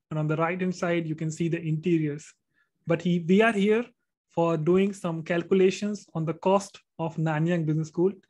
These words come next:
So let's get started with the currency conversion. So as you can see,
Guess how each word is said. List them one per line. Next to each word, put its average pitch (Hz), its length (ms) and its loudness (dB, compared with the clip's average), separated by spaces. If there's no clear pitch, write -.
So 175 60 -2
let's 185 200 0
get 180 220 2
started 185 480 -2
with 156 200 -4
the 175 80 0
currency 233 400 2
conversion. 160 560 -2
So 185 480 0
as 180 160 0
you 202 80 0
can 220 160 -2
see, 269 440 0